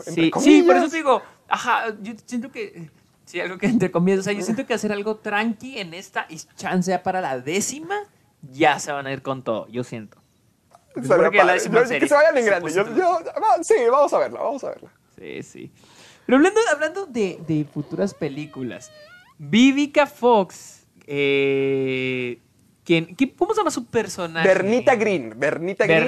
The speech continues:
Speaker 2: Bernita
Speaker 1: alias
Speaker 2: Green, en
Speaker 1: Cottonmouth.
Speaker 2: En, en Kill Bill, la actriz que interpreta a ese personaje, Vivica Fox,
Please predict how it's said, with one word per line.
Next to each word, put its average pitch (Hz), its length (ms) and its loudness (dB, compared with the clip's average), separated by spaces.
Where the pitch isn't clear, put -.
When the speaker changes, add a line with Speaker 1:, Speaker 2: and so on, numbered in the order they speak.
Speaker 2:
Bernita 180 200 0
Speaker 1:
alias 202 240 6
Speaker 2:
Green, 165 220 -4
en - 60 -10
Speaker 1:
Cottonmouth. 156 720 0
Speaker 2:
En, 165 500 -2
en 160 300 -8
Kill 226 420 -10
Bill, 160 300 -2
la 127 160 -8
actriz 143 300 -12
que 180 80 -10
interpreta 139 600 -6
a - 40 -16
ese 139 140 -20
personaje, 151 500 -12
Vivica 135 320 -12
Fox, 156 260 -12